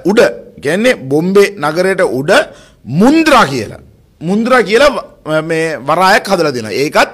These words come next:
අදානි ආයතනයටමයි අයිති. ප්‍රශ්නේ තියෙන්නේ මෙතනයි. ලංකාවේ වරායට කතා එන, ඒ කියන්නේ අපි කියනවා ඉංග්‍රීසි වලින් කියනවා වරායට කෝල් කරන නැව් වලින් විශාලම නැව තමයි එම් එස් සී කියන නැව. දැන් මේ අදානි ආයතනයයි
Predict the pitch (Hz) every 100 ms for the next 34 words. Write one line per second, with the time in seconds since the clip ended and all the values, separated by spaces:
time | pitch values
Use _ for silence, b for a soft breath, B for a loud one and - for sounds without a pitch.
0 | - - 147 180 190 196 202 190 185 185
1 | 190 180 180 220 381 415 B B - -
2 | 277 311 214 147 - - b b b -
3 | 233 262 359 440 392 440 294 226 165 -
4 | - - _ B B B B B - 147
5 | 190 254 220 240 254 202 185 208 220 226
6 | 165 170 208 208 - 156 196 247 233 -
7 | 135 156 143 151 160 156 - 147 151 147
8 | 156 151 160 143 139 160 165 - 143 170
9 | 180 175 170 165 135 143 151 156 190 -
10 | - B B B 123 170 - 214 214 240
11 | 240 220 180 180 170 190 214 - 190 214
12 | 214 180 - 190 196 208 143 117 - -
13 | _ _ b b b - 196 269 233 185
14 | 262 285 311 320 269 254 220 220 196 208